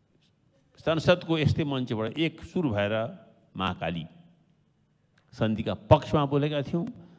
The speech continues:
त्यति बेला बाद-, माधव नेपाल, सिपी मैनालीको नेतृत्वमा महाकालीको सीमाङ्कन ठिकले भएको छैन है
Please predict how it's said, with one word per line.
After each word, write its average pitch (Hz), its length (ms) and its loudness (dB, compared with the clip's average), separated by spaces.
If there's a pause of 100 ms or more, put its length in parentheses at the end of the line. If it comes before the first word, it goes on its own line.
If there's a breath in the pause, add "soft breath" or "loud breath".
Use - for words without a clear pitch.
(260 soft breath)
त्यति 190 200 4
बेला 143 320 4 (580)
बाद-, 143 320 6
माधव 156 360 2
नेपाल, 185 360 6
सिपी 156 240 2
मैनालीको 143 500 2
नेतृत्वमा 139 640 0 (420 soft breath)
महाकालीको 190 720 6
सीमाङ्कन 170 680 4
ठिकले 156 440 0
भएको 123 320 0
छैन 123 320 0
है 156 300 8